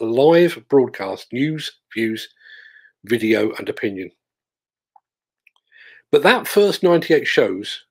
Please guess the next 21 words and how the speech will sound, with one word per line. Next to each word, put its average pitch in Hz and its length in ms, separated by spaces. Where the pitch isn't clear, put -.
were 120 100
merely 123 420
practice, - 600
a 131 60
dry 170 340
run 135 260
to, 113 160
designed 123 360
to 113 280
gauge 131 260
audience 120 340
response - 460
and 113 120
to 131 120
perfect - 400
the 131 80
technology 135 600
and 104 100
the 101 40
show 107 260
format. 104 460